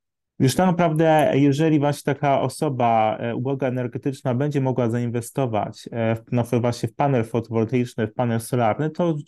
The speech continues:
dzięki temu zostaną obniżone koszty energii, które ona podnosi, e, w związku z jej funkcjonowaniem w społeczeństwie.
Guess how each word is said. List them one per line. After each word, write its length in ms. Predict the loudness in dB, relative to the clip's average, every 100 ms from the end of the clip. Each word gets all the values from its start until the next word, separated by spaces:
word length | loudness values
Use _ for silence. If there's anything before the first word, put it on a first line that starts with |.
| -16 -6
dzięki 240 | -6 -4
temu 280 | -2 0 0
zostaną 340 | -2 -2 -2 -2
obniżone 500 | -2 -2 -2 -2 -2
koszty 480 | -4 -4 0 0 0 -6 -4
energii, 420 | 0 2 0 -2
które 280 | -4 -4 -2
ona 340 | -2 -2 -2
podnosi, 680 | -2 -4 -4 -4 -2 0 2 0
e, 500 | -4 -4 -2 -2 -2
w 40 |
związku 460 | 0 -2 -2 -2 0
z 80 | 2
jej 360 | 0 0 -2 _ _ _ -2
funkcjonowaniem 640 | -2 -2 0 0 0 0
w 40 | -4
społeczeństwie. 840 | -4 -4 -2 -6 -8 -8 -8